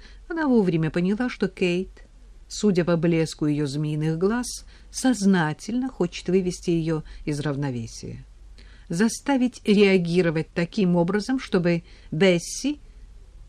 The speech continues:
велела ей покинуть заведение. Кристина бесцветным голосом сказала: «Вовсе нет». Кейт хрипло засмеялась. Мне рассказывали совсем другое. Я слышала, что ты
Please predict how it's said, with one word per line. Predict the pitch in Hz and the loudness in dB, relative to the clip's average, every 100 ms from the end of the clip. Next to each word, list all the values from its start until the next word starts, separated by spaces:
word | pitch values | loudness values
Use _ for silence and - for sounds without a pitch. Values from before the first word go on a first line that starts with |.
| - | 0
велела | 165 214 214 202 | 4 6 6 6
ей | 196 190 | 6 4
покинуть | 180 - 180 170 143 | 2 0 0 0 0
заведение. | 147 147 135 113 110 - - - - - - - - - - - - | -4 -4 -6 -8 -10 -16 -18 -20 -20 -20 -18 -18 -16 -16 -16 -12 0
Кристина | 233 233 - 254 | 2 2 2 4
бесцветным | 220 214 - 196 185 180 170 | 4 2 2 0 0 0 2
голосом | 170 160 160 151 | 2 0 -4 -6
сказала: | - 156 147 147 143 143 - - - - - - | -6 -6 -4 -4 -6 -10 -18 -20 -20 -20 -20 -12
«Вовсе | - 156 - - 123 | -4 -4 -4 -8 -6
нет». | 117 - - - - - - - - - - - - - - - - | -6 -8 -10 -10 -10 -10 -12 -14 -18 -18 -20 -20 -20 -20 -20 -20 0
Кейт | 208 220 214 | 4 4 2
хрипло | - 220 185 185 165 165 160 | 0 0 2 0 -2 -4 -4
засмеялась. | 160 - 160 131 104 104 - - - | -6 -4 -6 -6 -10 -14 -18 -18 -12
Мне | 294 262 214 196 | 0 4 6 4
рассказывали | 320 - - 170 147 151 160 | 0 -4 -2 -2 0 -2 -2
совсем | 165 160 - 165 165 | -2 -4 -2 -2 -2
другое. | 170 185 185 196 214 | -2 0 0 0 0
Я | 285 | 0
слышала, | 277 277 233 226 214 | 2 2 4 4 2
что | 196 202 | 4 2
ты | 208 196 | 4 2